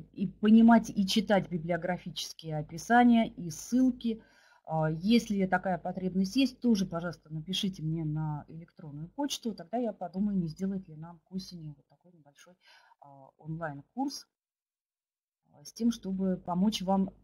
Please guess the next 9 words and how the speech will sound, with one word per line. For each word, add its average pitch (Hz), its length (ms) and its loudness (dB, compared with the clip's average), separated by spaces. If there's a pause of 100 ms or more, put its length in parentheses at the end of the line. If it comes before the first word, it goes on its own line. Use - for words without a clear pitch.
научиться 214 540 4
это 190 140 0
делать 190 320 2
на 185 100 0
практике 214 540 -2
и 160 80 -12
делать 170 420 -8
это 160 240 -20 (840)
самостоятельно. 156 920 -6